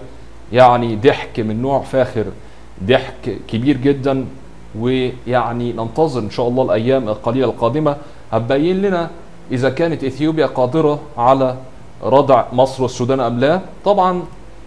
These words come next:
يعني التحركات لحفظ حقوق مصر المائية والحفاظ على الأمن القومي قريبة جدًا، وإن شاء الله ربنا هينصرنا على أي عدو، وإن شاء الله ربنا هيحافظ على مياه نهر النيل.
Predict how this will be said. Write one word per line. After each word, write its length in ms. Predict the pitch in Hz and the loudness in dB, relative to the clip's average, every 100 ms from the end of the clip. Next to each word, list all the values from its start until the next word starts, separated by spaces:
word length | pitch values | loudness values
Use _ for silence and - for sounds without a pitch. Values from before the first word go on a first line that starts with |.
| - - | -14 -2
يعني 680 | 131 143 131 139 139 135 131 - | 0 0 -2 -4 -4 -4 -4 2
التحركات 680 | 131 127 151 147 131 180 196 | 4 4 2 2 4 0 0
لحفظ 340 | 123 151 135 | -2 -2 -2
حقوق 260 | 123 151 151 | -4 -2 0
مصر 280 | 139 147 - | 2 0 -2
المائية 640 | 123 110 104 139 139 127 104 | -4 0 0 0 2 2 2
والحفاظ 480 | 117 104 120 147 131 | 0 0 -2 0 2
على 140 | 104 | 2
الأمن 260 | - 135 123 | 2 0 0
القومي 500 | 98 143 151 151 143 - - - - - | -2 2 2 2 -4 -8 -18 -18 -6 2
قريبة 340 | 117 156 123 | 4 4 2
جدًا، 380 | 117 127 113 95 - - | 0 0 0 -2 -2 2
وإن 360 | 135 147 131 | 6 6 4
شاء 200 | 120 160 | 2 2
الله 180 | 139 143 | 4 2
ربنا 340 | 135 123 135 131 | 2 0 0 0
هينصرنا 380 | 120 139 135 117 | -2 -4 0 2
على 220 | 113 120 | 4 2
أي 200 | 135 123 | 2 2
عدو، 340 | 104 117 131 - - - - - - | 2 2 0 -2 -10 -18 -18 -18 -14
وإن 80 | 92 | -10
شاء 280 | - 135 123 | 0 2 4
الله 260 | 123 143 | 4 4
ربنا 400 | 139 117 113 143 | 4 2 0 0
هيحافظ 680 | 139 123 104 - 139 139 120 | 2 2 2 2 2 2 -2
على 420 | 110 117 139 135 123 - 110 | 2 4 4 2 -2 -8 -6
مياه 380 | 113 127 131 110 110 | -2 0 0 -2 -2
نهر 200 | 120 117 | -2 -2
النيل. 340 | 117 127 123 | -2 -2 -4